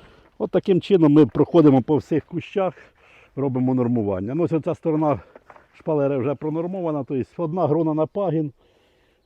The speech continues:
Тут більша ягода, це більш ранніший сорт, він вже сформується. Називати я їх не буду, тому що я не, не люблю взагалі по зеленій ягоді якісь там подавати прогнози. Вже як пос-,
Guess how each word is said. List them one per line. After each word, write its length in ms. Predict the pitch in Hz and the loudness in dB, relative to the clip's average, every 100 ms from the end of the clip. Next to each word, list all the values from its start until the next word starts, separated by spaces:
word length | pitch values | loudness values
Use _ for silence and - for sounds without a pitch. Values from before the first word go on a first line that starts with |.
| _ _ - | _ _ -10
Тут 100 | 120 | -2
більша 340 | 123 139 165 | 0 0 -2
ягода, 480 | 165 175 151 160 156 | -4 -4 -4 -4 -4
це 140 | 131 | -6
більш 320 | 117 113 - | -6 -6 -6
ранніший 580 | 135 117 131 160 - 156 | -6 -4 -4 -6 -6 -8
сорт, 420 | - 170 156 - | -6 -6 -6 -6
він 220 | 127 120 107 | -10 -6 -6
вже 200 | 120 - _ _ | -6 -8 _ _
сформується. 760 | 131 123 160 165 131 135 123 _ _ _ _ _ _ _ _ _ - | -12 -8 -4 -4 -4 -8 -12 _ _ _ _ _ _ _ _ _ -6
Називати 500 | 160 135 151 135 143 | -2 0 0 0 0
я 60 | 139 | -4
їх 140 | 135 | -2
не 100 | 185 | -2
буду, 280 | 185 190 147 | 0 2 2
тому 320 | 143 139 131 | 2 2 2
що 200 | - 120 - - 117 | 2 -2 -2 -8 0
я 200 | 127 107 98 | 2 2 -2
не, 220 | 127 123 151 | -2 2 6
не 160 | 151 | 6
люблю 400 | 147 131 143 120 - - - | 6 6 6 6 2 -16 -14
взагалі 360 | 107 127 139 131 | -2 2 4 4
по 160 | 131 | 2
зеленій 400 | 113 135 127 123 | 2 4 4 2
ягоді 320 | 127 117 120 123 | 0 0 0 0
якісь 260 | - 127 | -4 -6
там 200 | - 113 | -4 -4
подавати 420 | 113 117 131 120 135 | 0 2 2 0 -4
прогнози. 480 | 165 156 202 151 | -4 -4 -2 -2
Вже 120 | 139 175 | -2 -2
як 160 | 147 | -6
пос-, 180 | - | -8